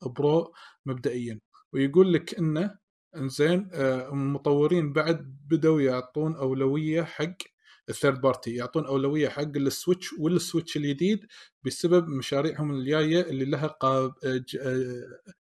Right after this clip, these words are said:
إقبال جماهيري كبير. إنزين، هذا كله بلومبرج اللي قاعد تقوله.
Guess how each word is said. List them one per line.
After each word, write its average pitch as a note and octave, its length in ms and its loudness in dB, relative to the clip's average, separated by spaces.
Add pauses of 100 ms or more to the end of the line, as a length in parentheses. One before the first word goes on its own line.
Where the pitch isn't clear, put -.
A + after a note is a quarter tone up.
(140)
إقبال D3+ 340 2
جماهيري C3 480 2
كبير. A2 400 -10 (520)
إنزين، C3+ 320 -2
هذا C#3 160 0
كله F3+ 240 4
بلومبرج D3+ 520 0
اللي B2 120 0
قاعد A#2+ 240 -4
تقوله. B2 400 -2